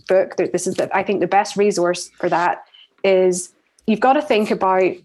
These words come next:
you've really gotta think about who, like, who am I? What do I want? What's important to me? What's important to the people around me? If I have, for example, kids or a spouse or a, an aging parent that needs my support.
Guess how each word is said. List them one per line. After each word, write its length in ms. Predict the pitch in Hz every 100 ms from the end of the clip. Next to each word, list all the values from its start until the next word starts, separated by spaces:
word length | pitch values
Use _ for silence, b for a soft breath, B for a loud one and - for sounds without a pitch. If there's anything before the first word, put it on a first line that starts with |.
| _ - - _ _ _ _ _ _
you've 120 | 233
really 180 | 226 311
gotta 180 | 320 285
think 200 | 269 226
about 420 | 220 190 170 107 - _ _ _ _ _ _ _ _ _ _ _ _ _ - -
who, 180 | - 311
like, 280 | 269 - -
who 240 | - 349 349
am 220 | 247 339
I? 380 | 170 202 240 B B -
What 140 | 269
do 120 | 349
I 120 | 302
want? 500 | 196 196 240 185 - -
What's 240 | 233 269
important 460 | 311 269 247 262 254
to 80 | 233
me? 400 | 202 170 180 175 b b b _
What's 240 | 220 285 320
important 420 | 269 247 226 185
to 140 | -
the 80 | 196
people 420 | - 208 202 190
around 500 | 190 185 185 208 220
me? 360 | - 165 170 180
If 160 | 214 202
I 80 | 196
have, 300 | 196 175 -
for 100 | 208
example, 420 | 190 175 170 202
kids 420 | 185 - 269 170
or 140 | - 180
a 40 |
spouse 480 | 196 - 269 190 185
or 260 | - 190 180
a, 120 | 196
an 260 | 196 -
aging 320 | 208 226 233 220
parent 360 | 269 269 185
that 120 | 170
needs 220 | 180 180 180
my 80 |
support. 560 | 170 - 165 170 - -